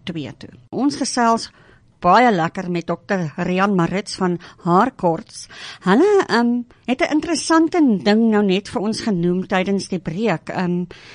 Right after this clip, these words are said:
en ek sou graag daaroor wil gesels, oor hoe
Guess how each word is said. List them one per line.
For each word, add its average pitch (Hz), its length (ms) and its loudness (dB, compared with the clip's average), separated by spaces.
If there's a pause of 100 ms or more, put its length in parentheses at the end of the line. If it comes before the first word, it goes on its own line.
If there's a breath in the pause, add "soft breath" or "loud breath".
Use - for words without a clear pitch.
(120 loud breath)
en 226 380 0
ek - 140 -2
sou 311 140 2
graag 320 300 0
daaroor 214 380 2
wil 208 140 -2
gesels, 170 640 -8
oor 233 300 -2 (640 soft breath)
hoe 262 260 0